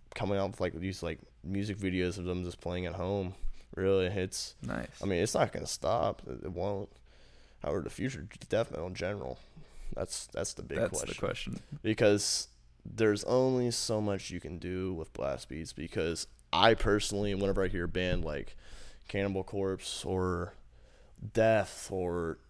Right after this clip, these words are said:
Speaker 1: s-, what are these O G fucking death metal bands, I'm just,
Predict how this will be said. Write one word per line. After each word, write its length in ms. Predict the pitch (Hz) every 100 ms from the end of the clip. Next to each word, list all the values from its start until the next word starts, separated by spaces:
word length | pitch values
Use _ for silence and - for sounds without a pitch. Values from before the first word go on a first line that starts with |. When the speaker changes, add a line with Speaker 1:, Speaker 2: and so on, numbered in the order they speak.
| - 69
Speaker 1:
s-, 220 | - -
what 200 | 107 120
are 40 |
these 220 | 117 107 -
O 200 | 98 104
G 440 | 101 95 95 95 90
fucking 400 | - 90 - 87
death 240 | 90 113
metal 220 | 73 58 -
bands, 460 | 50 - - - -
I'm 200 | 65 73
just, 400 | 60 - -